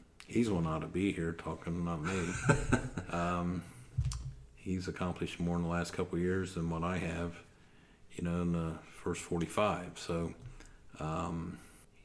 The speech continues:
Speaker 1: but, um, and that's a, uh, and my oldest son, Aaron, he, he operates a U P S store, and he's a U P S store franchisee, and I'm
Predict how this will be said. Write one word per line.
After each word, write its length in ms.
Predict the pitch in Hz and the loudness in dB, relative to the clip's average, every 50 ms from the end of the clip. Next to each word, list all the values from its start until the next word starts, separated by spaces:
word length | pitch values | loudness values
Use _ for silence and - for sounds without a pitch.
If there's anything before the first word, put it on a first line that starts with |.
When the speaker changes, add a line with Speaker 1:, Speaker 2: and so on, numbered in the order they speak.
| - - - - - - - | -20 -20 -20 -20 -20 -8 -2
Speaker 1:
but, 340 | - 90 90 85 87 - - | 0 0 0 0 0 0 2
um, 400 | 92 87 85 85 85 85 85 85 - - - - - - - - - - - - - - - - | 2 2 4 4 2 2 0 -2 -6 -12 -20 -20 -20 -20 -20 -20 -20 -20 -20 -20 -16 -10 -4 -2
and 200 | 80 87 90 90 | 0 2 2 4
that's 300 | 95 98 90 - - - | 4 2 2 2 2 0
a, 160 | 85 82 82 80 - - - - - - - - - - - - - - - - | 2 2 0 -4 -8 -14 -20 -20 -20 -20 -20 -20 -20 -20 -20 -20 -20 -18 -12 -10
uh, 220 | - - - 151 - - | -8 -8 -6 -8 -6 -6
and 100 | - 85 | -4 -2
my 160 | 98 87 87 90 | 0 0 2 2
oldest 320 | 87 92 98 92 95 - | 2 2 2 2 0 0
son, 180 | - 90 85 78 | 0 0 0 2
Aaron, 300 | 82 87 87 90 92 92 | 2 2 2 2 2 2
he, 300 | 90 90 87 85 85 80 - - - - - - - - - - | 2 2 2 2 0 -2 -4 -10 -16 -20 -20 -20 -20 -20 -14 -6
he 160 | - 90 87 | -2 0 0
operates 460 | 85 85 - - 90 87 85 - - | 0 0 0 0 0 0 0 -2 -4
a 40 | - | -2
U 100 | 85 87 | -2 -2
P 180 | 85 - 87 87 | -2 0 0 0
S 140 | 85 82 - | 0 0 -2
store, 340 | - - 90 85 90 92 | -2 -2 0 2 2 2
and 260 | 98 95 80 - 92 90 | 2 0 0 -2 -6 -8
he's 180 | 90 95 - 92 | -10 -10 -10 -12
a 60 | 90 - - - - | -12 -14 -12 -6 -4
U 140 | 92 92 87 | -2 -2 -2
P 180 | - - 90 | -2 0 0
S 120 | 85 82 - | 0 0 0
store 180 | - 90 82 | 0 0 0
franchisee, 680 | - - 90 85 85 - - 90 90 87 85 90 85 87 | 0 0 0 0 0 0 0 0 -2 0 0 0 0 0
and 60 | 87 | 2
I'm 200 | 87 82 85 85 | 2 0 0 -2